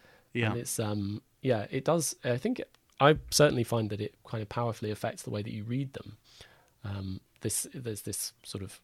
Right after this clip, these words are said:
Speaker 2: I guess, late medieval crucifix in the middle of the room at one point where you can see the back and the kind of wooden construction of it all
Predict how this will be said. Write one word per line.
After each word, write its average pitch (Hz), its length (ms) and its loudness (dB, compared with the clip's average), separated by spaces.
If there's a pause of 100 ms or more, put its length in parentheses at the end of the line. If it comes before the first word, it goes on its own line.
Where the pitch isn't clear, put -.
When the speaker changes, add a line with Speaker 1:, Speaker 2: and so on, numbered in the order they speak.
Speaker 2:
I 110 60 -8
guess, 101 220 -8
late 107 240 -4
medieval 101 460 -6
crucifix - 600 -8
in 107 80 -4
the 95 60 -2
middle 98 200 -4
of 107 140 -8
the 117 80 -4
room 110 220 -2
at - 80 -6
one 104 180 -4
point 101 300 -6
where 113 180 -6 (340)
you 117 100 -4
can 113 120 -4
see 117 200 -4
the 110 120 -4
back 113 400 -2
and 117 100 -6
the 104 60 -6
kind 107 180 -6
of 110 160 -6
wooden 107 260 -4
construction - 580 -6
of 95 100 -6
it - 80 -6
all - 300 -10